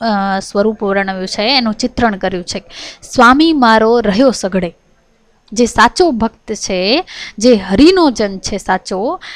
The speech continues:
એના માટે સમગ્ર જગતમાં ઈશ્વર છે અને જે અહર્નિશ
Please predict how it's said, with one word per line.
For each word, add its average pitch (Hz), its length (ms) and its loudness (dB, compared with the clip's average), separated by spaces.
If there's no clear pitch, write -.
એના 285 160 4
માટે 320 640 2
સમગ્ર 320 540 4
જગતમાં 220 600 -2
ઈશ્વર 196 420 -4
છે - 300 -10
અને 233 500 0
જે 277 240 -2
અહર્નિશ 262 840 -2